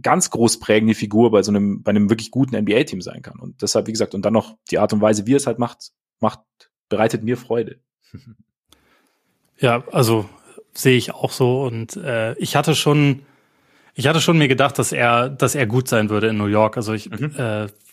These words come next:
Speaker 2: fand zwar, also mich hat diese Off-Season-Strategie im Sinne von wir, äh, <laughs> schubsen alles um, was nur irgendwie geht, damit wir auf jeden Fall Jalen Brunson kriegen, aber dann machen wir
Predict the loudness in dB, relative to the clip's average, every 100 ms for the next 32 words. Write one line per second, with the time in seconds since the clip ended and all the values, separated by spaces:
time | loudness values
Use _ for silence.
0 | _ _ _ -2 0 2 2 2 -2 0
1 | 0 0 -10 -20 -6 -2 0 0 0 0
2 | 2 0 -2 -4 -2 -2 0 -2 0 0
3 | 2 2 0 0 0 0 2 2 2 -2
4 | -14 -20 -20 -20 _ _ -6 -2 -2 -2
5 | -8 _ _ _ _ _ _ -18 -12 -12
6 | -10 -2 -2 0 -2 2 2 2 2 2
7 | 0 0 -2 0 -2 -2 -2 -2 0 -2
8 | -2 -4 -4 -4 -6 -2 0 2 2 2
9 | 0 -2 -4 -6 -6 -4 -2 0 2 2
10 | 2 0 2 2 0